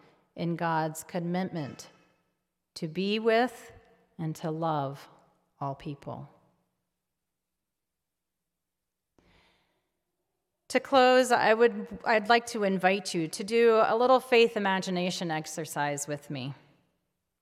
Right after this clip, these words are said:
You may close your eyes, or if it's helpful to look at the picture, you may,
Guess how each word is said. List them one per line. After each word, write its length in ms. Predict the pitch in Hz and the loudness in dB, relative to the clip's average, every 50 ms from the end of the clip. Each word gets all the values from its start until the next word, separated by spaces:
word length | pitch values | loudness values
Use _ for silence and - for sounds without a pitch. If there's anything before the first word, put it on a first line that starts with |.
| _ _ - | _ _ -6
You 120 | 208 208 | -4 0
may 120 | 202 190 180 | 0 0 0
close 400 | 180 - - 254 254 254 240 208 | 0 2 4 6 8 8 6 4
your 160 | 208 196 165 | 0 -2 0
eyes, 640 | - 202 202 202 208 214 208 214 214 214 214 202 226 | 4 4 6 8 8 6 6 6 4 2 0 -2 -4
or 320 | - - 196 196 196 190 | -4 -2 0 2 2 2
if 320 | - 208 196 190 190 - 202 | 0 0 -2 -2 -2 -2 -6
it's 140 | 190 - | -4 -2
helpful 360 | - 226 240 226 233 - 208 202 | 2 2 2 2 2 -2 -6 -6
to 120 | - 208 | -4 -4
look 180 | 202 208 214 - | -2 0 0 0
at 120 | 190 - | -2 -6
the 60 | 180 - | -6 -8
picture, 600 | - - 262 262 - - - 240 226 226 220 220 | -6 -4 -4 -4 -4 -6 -4 -2 -2 0 -2 -2
you 200 | 220 202 196 185 | -4 -6 -6 -6
may, 380 | 180 175 175 175 170 170 165 | -6 -4 -4 -4 -4 -6 -8